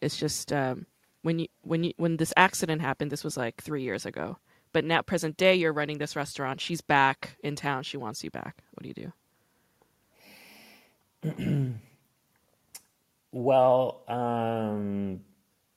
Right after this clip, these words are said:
Speaker 2: I w-, I, I think it's important to put the emphasis on drama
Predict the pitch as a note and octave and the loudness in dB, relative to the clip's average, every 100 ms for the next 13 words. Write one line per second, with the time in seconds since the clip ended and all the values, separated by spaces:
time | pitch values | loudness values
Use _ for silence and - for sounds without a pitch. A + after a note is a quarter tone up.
0 | _ _ _ _ _ _ _ _ _ _ | _ _ _ _ _ _ _ _ _ _
1 | _ _ _ _ _ _ - _ A2+ C3+ | _ _ _ _ _ _ -20 _ -2 0
2 | C3+ G#2 F2+ G2 B2+ A#2 G#2+ G#2 G#2+ G2 | 0 -2 -2 -4 -4 -6 -4 -4 -2 -2
3 | F#2+ F2+ F2+ E2 F2+ F2 F2 F2 D#2 C#2+ | 0 -2 -2 -6 -6 -8 -6 -8 -4 -6
4 | D2 A2 F#3+ | -6 -6 -8